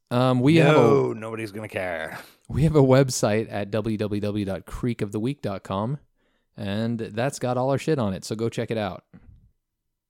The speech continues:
Speaker 2: Um, let's see, is that voice messaging thing still there? It's on the
Speaker 1: It is.
Speaker 2: left side of the page?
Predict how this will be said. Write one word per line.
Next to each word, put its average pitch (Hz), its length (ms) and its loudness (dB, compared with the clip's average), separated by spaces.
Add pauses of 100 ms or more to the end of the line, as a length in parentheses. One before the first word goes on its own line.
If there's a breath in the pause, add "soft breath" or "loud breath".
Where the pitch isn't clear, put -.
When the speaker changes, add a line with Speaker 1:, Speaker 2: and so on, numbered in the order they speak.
(1500)
Speaker 2:
Um, 139 560 4
let's 131 180 0
see, 160 120 6
is 120 140 2
that 113 140 2
voice 139 240 4
messaging 202 400 2
thing 226 160 2
still 220 200 2
there? 247 240 4
It's - 180 2
on 147 140 4
the 104 420 0
Speaker 1:
It 117 100 4
is. 165 80 4
Speaker 2:
left - 180 2
side 330 160 2
of 339 60 0
the 349 60 0
page? 381 360 -2